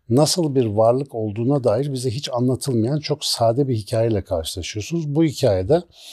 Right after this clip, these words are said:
yüz binlerce yıl, yani insan üç yüz bin yıldır burada. İşte o üç yüz bin yıl boyunca insan çok özel şartlarda çok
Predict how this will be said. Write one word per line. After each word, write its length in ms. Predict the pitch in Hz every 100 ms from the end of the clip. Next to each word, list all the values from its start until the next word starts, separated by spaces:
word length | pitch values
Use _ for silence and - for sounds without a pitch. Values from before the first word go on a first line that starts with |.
| - - _ _ _ -
yüz 300 | 139 147 139
binlerce 500 | 160 160 156 127 117
yıl, 220 | 95 151
yani 220 | 135 101 104
insan 380 | 104 98 120
üç 180 | 120 -
yüz 180 | 101 85
bin 100 | 87
yıldır 380 | 87 82 82 78
burada. 340 | 80 76 139 143
İşte 180 | - 123
o 160 | 135
üç 240 | 151 151 151
yüz 180 | 117
bin 140 | 117 113
yıl 220 | 98 98
boyunca 340 | 123 110 92
insan 480 | 101 135 117 123 160 - _ _ _ _ _ -
çok 240 | 175 175 _
özel 340 | 127 120 143 160
şartlarda 960 | - 120 101 - 95 87 90 147 180 165
çok 200 | - 160